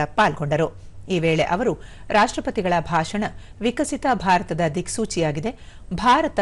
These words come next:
ವೇಗವಾಗಿ ಅಭಿವೃದ್ಧಿ ಹೊಂದುತ್ತಿರುವ ಆರ್ಥಿಕತೆಯನ್ನು ಹೊಂದಿದ್ದು, ಸರ್ಕಾರದ ಸುಧಾರಣಾ ನೀತಿಗಳ ಪರಿಣಾಮವಾಗಿ ಪ್ರಗತಿ ಹೊಂದುತ್ತಿದೆ. ಹಲವು ಯೋಜನೆಗಳು ಜನರ ಆದಾಯ ಮತ್ತು ಉಳಿತಾಯವನ್ನು ಹೆಚ್ಚಿಸುವಲ್ಲಿ, ಖರೀದಿಸುವ ಶಕ್ತಿಯನ್ನು ಸುಧಾರಿಸುವಲ್ಲಿ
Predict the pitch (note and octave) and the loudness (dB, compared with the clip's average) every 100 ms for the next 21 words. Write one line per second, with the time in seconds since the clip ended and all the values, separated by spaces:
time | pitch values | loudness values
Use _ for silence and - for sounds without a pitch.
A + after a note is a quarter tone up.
0 | G#3 F3 F#3 A3+ G3+ F3+ D3+ - E3 G3 | 2 2 2 2 2 2 0 0 0 0
1 | G#3 E3 G#3+ F#3 E3 D#3+ D#3 D3+ D#3+ - | -2 0 -2 -2 -4 -2 -2 0 0 2
2 | F#3 A3 - - F#3+ D#3+ D#3 D#3 D#3+ D#3 | 2 2 -2 -6 -2 -2 -2 -2 -2 0
3 | G3+ D#3 - - - A#3 A3 A3 B3 B3 | 0 -2 -4 -16 0 4 4 4 0 2
4 | A#3+ B3+ - E3 G#3 G3 F#3+ E3+ E3 E3 | -2 -2 -2 0 2 4 2 0 -2 -2
5 | D#3 D#3+ D#3 D3+ D#3+ D#3+ D3 E3+ G#3+ F#3+ | 0 0 2 0 2 0 0 2 2 0
6 | - - - - G#3+ D4 - D3+ A3 G#3 | -6 -14 -2 4 4 2 -2 -4 0 0
7 | C#3+ E3 D#3 - - - - - G3+ G#3 | 0 0 2 0 -6 -16 -10 4 6 6
8 | E3+ D3 E3 E3+ E3+ E3+ F#3+ A#3+ - F3 | 4 0 2 2 2 0 -2 -4 -2 2
9 | F3 D#3+ D#3 E3 F#3 F#3+ G#3 A3+ A#3+ F3 | 4 4 4 4 4 6 4 4 2 -2
10 | - - G3+ A3 - D#3 D#3 F#3 D#3 D3 | -4 -4 2 2 2 2 2 0 -2 -2
11 | E3+ F3 - F3 G3+ - - - - B3+ | -4 -4 -2 -2 -2 -6 -14 -16 0 4
12 | C#4 D4+ C4+ F#3 D#3+ - F#3+ - G#3 G#3+ | 6 4 0 0 0 0 -2 0 0 0
13 | A3+ A#3 D3 F3 E3 - F#3 G#3+ | -2 -2 0 2 2 2 -2 -2